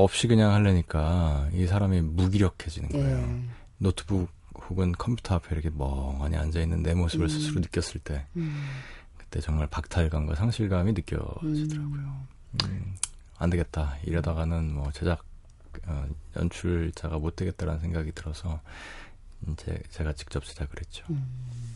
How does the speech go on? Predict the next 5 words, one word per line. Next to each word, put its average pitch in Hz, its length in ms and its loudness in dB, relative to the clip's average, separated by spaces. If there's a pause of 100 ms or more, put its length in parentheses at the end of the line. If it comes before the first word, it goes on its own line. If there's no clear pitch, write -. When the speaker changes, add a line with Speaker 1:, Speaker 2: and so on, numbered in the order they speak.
(1600)
Speaker 2:
원래 185 300 8
좀 262 240 2
욕심이 202 580 10
많으신 165 480 4
편이세요? 190 480 2